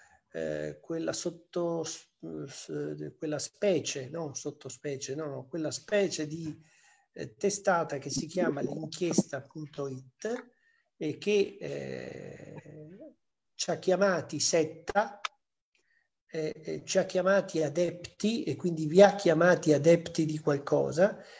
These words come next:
E io non so come si possa permettere a qualche, a qualcuno che si dichiara essere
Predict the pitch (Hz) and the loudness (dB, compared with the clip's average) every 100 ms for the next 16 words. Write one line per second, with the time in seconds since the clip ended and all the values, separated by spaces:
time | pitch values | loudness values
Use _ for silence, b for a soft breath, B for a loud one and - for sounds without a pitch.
0 | B B - 190 240 190 196 - 175 - | B B 2 4 6 6 4 8 6 6
1 | 160 156 - - 226 202 165 - 160 170 | 2 2 2 2 2 4 2 4 4 6
2 | 180 175 190 143 - 160 151 - 160 165 | 4 4 0 0 2 2 2 0 -4 -4
3 | - - - 160 160 262 247 160 139 143 | -10 -10 0 0 2 4 6 6 2 -2
4 | - 170 170 160 165 208 233 202 156 170 | -4 -4 -4 0 2 8 10 12 10 6
5 | 175 - 160 139 b | 6 4 2 0 b